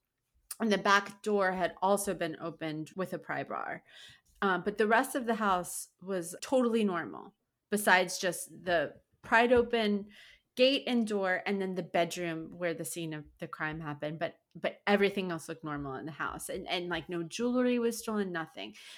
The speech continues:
And so the detectives ended up going to the hospital at three cl-, three P M the next day to talk to Jack.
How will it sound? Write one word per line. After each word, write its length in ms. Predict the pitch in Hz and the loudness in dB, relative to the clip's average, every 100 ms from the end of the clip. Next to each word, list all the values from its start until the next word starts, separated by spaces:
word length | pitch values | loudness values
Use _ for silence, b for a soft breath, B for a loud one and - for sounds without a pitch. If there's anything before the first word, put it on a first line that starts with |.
| B | B
And 140 | - 208 | -2 0
so 320 | 226 214 196 - B B _ | 2 2 0 -6 B B _
the 100 | 240 | 4
detectives 600 | 233 240 269 - 320 262 - 233 | 4 4 2 2 -4 -4 -4 0
ended 180 | 233 | 0
up 140 | 226 208 | 0 -2
going 260 | 220 220 214 | -2 -2 -2
to 80 | |
the 80 | 214 | -4
hospital 720 | 202 190 190 - 185 185 180 175 | -4 -6 -8 -8 -4 -2 -2 -2
at 180 | - 214 | -6 -4
three 380 | 202 208 208 208 | -2 0 0 -2
cl-, 160 | - - _ | -14 -18 _
three 180 | - 214 | -4 -4
P 140 | 214 208 | -2 -2
M 160 | 185 | -2
the 80 | 180 | -2
next 440 | 185 185 180 - | 0 0 0 -4
day 240 | - 165 151 | -6 -4 -4
to 100 | 160 | -6
talk 300 | - 156 - | -6 -8 -8
to 100 | 151 | -14
Jack. 520 | - 135 - - - | -8 -4 -4 -8 -16